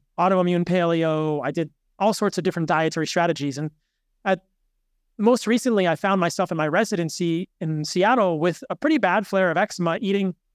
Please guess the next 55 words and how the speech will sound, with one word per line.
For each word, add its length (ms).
what 100
I 80
thought 180
was 120
a 80
really 340
darn 320
good 180
diet. 340
It 60
was 120
paleo. 800
It 40
was 140
almost 240
entirely 560
organic. 580
So 140
I 60
was 140
eating 180
fruit. 440
I 60
was 140
eating 160
vegetables. 460
I 100
was 100
eating 200
nuts 320
and 120
seeds. 480
I 100
was 140
eating 200
some 160
mushroom 360
extracts. 540
I 80
was 120
eating 220
grass-fed 400
meat. 320
And 260
I 20
think 120
that 140
was 140
what 140
I 40
was 120
eating. 160
And 80
I 60
thought, 200